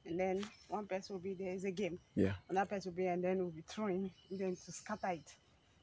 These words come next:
Speaker 1: And then you throw it, it, it hit one or two, and then the person takes it, takes it off. It's rubber seed. We used to play it when we were kids. Look at it. Rubber seed. We have a lot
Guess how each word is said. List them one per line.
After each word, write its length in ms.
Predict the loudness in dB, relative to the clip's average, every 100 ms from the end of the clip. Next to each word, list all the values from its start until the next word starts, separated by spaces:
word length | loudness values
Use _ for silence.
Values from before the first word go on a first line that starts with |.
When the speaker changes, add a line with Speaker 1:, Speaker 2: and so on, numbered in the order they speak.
| -6
Speaker 1:
And 140 | -2 0
then 320 | 0 0 -2 -8 -20 -20 -16 -12
you 100 | -10
throw 140 | -4 0
it, 140 | -2 -4
it, 80 | -12 -12
it 100 | -14 -8
hit 180 | -8 -6
one 240 | 0 2 2
or 100 | -2 -4
two, 180 | -6 -6 -12 -20 -20 -20 -8
and 100 | -4
then 120 | -4
the 60 | -2
person 280 | -2 -2 -2
takes 220 | -4 -8
it, 180 | -14 -14 -16 -8 -2
takes 220 | -2 -2
it 120 | -2
off. 160 | -2 -4 -14 -20 -20 -20 -20 -20 -20 -20 -20 -20 -20 -6
It's 200 | -6 2
rubber 260 | 4 4 2
seed. 280 | 0 -6 -6 -12 -6
We 80 | -6
used 160 | -4
to 80 | -8 -6
play 140 | -6
it 80 | -6 -4
when 160 | -4
we 140 | -2 -4
were 60 | -6
kids. 200 | -6 -6 -8 -20 -20 -20 -20 -20 -20 -20 -12
Look 160 | -10 -6
at 120 | -6
it. 120 | -6 -8 -6 -6 -6 -20 -20 -20 -20 -20 -20 -20 -20 -18 -14 -14 -14 -14 -10
Rubber 280 | -8 -4 -4 -6 -8
seed. 100 | -8
We 460 | -8 -14 -12 -8
have 120 | -4
a 140 | -4 -4
lot 120 | -6